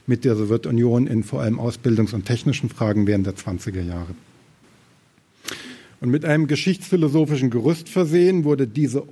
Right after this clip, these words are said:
Ostorientierung der deutschen Rechten, wie man sie auch nennt, während der Meirer-,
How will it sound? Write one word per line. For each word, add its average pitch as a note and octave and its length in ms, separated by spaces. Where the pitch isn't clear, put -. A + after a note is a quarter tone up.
Ostorientierung D#3+ 1300
der D3 100
deutschen C#3+ 420
Rechten, C#3+ 420
wie C3+ 80
man C3 160
sie C3 120
auch C3 200
nennt, C3+ 400
während C3 200
der C3 60
Meirer-, B2 540